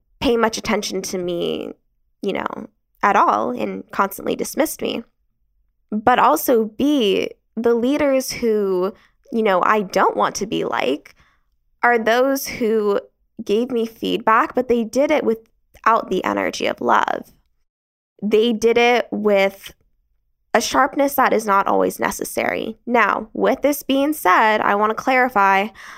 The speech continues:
I am not saying to not have fire when there is something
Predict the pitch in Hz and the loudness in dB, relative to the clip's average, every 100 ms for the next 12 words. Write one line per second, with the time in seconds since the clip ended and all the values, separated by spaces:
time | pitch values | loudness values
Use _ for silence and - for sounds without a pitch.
0 | - _ _ - 240 311 330 320 - 285 | -20 _ _ 2 4 2 2 2 0 0
1 | 302 240 202 196 233 _ _ _ _ - | 2 2 0 -2 -6 _ _ _ _ -4
2 | 262 247 226 226 - _ - 208 262 - | 0 2 2 0 -8 _ -2 0 2 0
3 | 415 - - - 120 320 415 _ _ _ | -2 -2 0 2 2 0 -2 _ _ _
4 | _ - 247 247 233 254 208 - 226 214 | _ 0 0 4 2 2 0 -2 -2 0
5 | 208 | -2